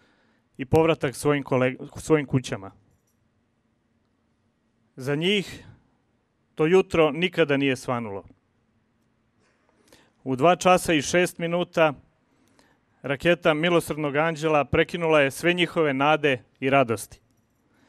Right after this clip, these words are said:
Ostali su u ovoj srušenoj zgradi, razvejani po Tašmajdanskom parku, preselivši se u večnost. Ostala je samo večita tuga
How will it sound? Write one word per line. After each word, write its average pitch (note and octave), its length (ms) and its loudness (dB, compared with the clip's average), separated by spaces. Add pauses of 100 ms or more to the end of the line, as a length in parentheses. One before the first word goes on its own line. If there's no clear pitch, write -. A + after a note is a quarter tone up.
(400)
Ostali E3 420 2
su E3 380 2
u D#3 120 -2
ovoj D3+ 200 6
srušenoj E3 520 0
zgradi, D3+ 540 2 (800)
razvejani D#3+ 640 2
po C#3 140 -2
Tašmajdanskom D#3 760 0
parku, D3 520 2 (480)
preselivši C#3+ 580 -4
se - 180 -6
u B2 80 -2
večnost. B2+ 640 -4 (1800)
Ostala E3+ 380 2
je D#3+ 60 4
samo E3 300 0
večita D3+ 420 0
tuga C#3+ 480 0